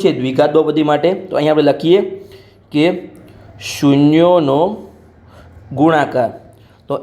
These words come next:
એનું સૂત્ર છે અહીંયા સી ભાગ્યા એ.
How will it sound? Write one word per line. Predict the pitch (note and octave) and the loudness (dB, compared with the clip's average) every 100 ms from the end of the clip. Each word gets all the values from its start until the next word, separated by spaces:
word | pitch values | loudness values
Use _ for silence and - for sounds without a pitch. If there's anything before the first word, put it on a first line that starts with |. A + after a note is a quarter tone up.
| - | -4
એનું | C#3 E3 G3 | 0 0 0
સૂત્ર | E3 D#3+ E3 E3 | 0 0 2 2
છે | F3 F3+ | 0 -2
અહીંયા | C#3+ C#3 D3+ F#3 G3+ - - _ _ _ _ _ | -2 -2 0 -2 -4 -14 -20 _ _ _ _ _
સી | - - C#3+ E3 G3 D3+ | -20 -10 -4 0 2 0
ભાગ્યા | B2+ B2 A#2+ C3+ F3+ - | 0 2 0 0 0 -2
એ. | D3+ | -4